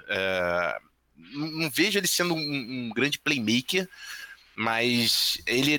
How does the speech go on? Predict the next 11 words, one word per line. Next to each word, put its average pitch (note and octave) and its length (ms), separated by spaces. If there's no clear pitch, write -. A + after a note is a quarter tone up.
é C3 260
um C3 220
jogador D3 340
muito E3 220
prontinho G3+ 760
que, E3 200
que C#3 120
vai, D3+ 340
vai C#3+ 160
pegar D#3 260
titular. G2+ 540